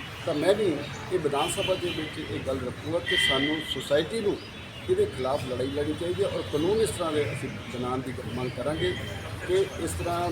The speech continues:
ਦਾ ਜਿਹੜਾ ਜ਼ੁਲਮ ਆ ਕਰਨ ਤੋਂ ਹਰ ਇਨਸਾਨ ਘਬਰਾਵੇ।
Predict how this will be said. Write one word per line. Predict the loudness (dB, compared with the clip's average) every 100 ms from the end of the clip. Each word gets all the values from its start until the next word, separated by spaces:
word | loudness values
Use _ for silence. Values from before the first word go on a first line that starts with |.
| 2
ਦਾ | 4 6 4 2
ਜਿਹੜਾ | 2 2
ਜ਼ੁਲਮ | 2 4 4 4
ਆ | 0 0
ਕਰਨ | 0 0
ਤੋਂ | 0 0
ਹਰ | 2 0 0 -4 -2
ਇਨਸਾਨ | 0 0 2 4 4 4
ਘਬਰਾਵੇ। | 6 6 6